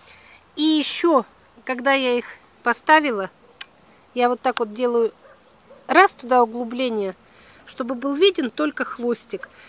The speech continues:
В результате получится, что над ним вот эти пять сантиметров земли как раз и будут. Что ещё хочу сказать вот про эти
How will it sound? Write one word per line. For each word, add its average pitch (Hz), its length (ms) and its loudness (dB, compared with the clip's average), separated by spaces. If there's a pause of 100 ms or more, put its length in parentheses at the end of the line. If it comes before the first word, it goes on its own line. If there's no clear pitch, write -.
(140)
В 247 60 -10
результате 285 520 0
получится, 262 640 0
что - 300 -2 (840)
над 247 260 0
ним 359 240 8
вот 311 160 0
эти 269 200 -4
пять - 260 -2
сантиметров 262 580 -4
земли 247 320 -6
как - 220 -8
раз 269 240 -2
и 240 40 -10
будут. 190 300 -12 (1800)
Что 359 220 4
ещё 339 200 4
хочу - 260 0
сказать 277 340 4
вот 269 140 -2
про 262 440 8 (140)
эти 233 400 -2